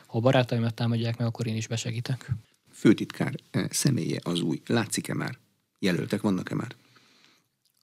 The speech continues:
Speaker 1: Még az előző, tehát az egyéves hosszabbítás előtt volt, ö, szó arról, hogy négy-öt nevet bedobtak a, a köztudatba,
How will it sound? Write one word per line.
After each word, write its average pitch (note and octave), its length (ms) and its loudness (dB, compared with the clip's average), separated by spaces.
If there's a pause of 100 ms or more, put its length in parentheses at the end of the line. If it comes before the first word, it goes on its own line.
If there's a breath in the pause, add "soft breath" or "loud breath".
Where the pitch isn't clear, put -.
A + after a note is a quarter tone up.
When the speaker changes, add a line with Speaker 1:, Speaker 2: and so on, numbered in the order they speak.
(340 loud breath)
Speaker 1:
Még D3 260 6
az D3+ 120 8
előző, C#3 420 6
tehát C3+ 180 2
az C#3 60 4
egyéves D3+ 360 4
hosszabbítás B2+ 640 2
előtt B2 440 4
volt, A#2 460 4 (220)
ö, A#2 300 2 (160)
szó C3 320 4
arról, A#2 320 2
hogy A2+ 120 2
négy-öt A#2+ 560 2
nevet A2+ 300 0
bedobtak A2+ 500 -2
a, A#2 240 2 (120)
a A2+ 200 -2
köztudatba, D#3 760 4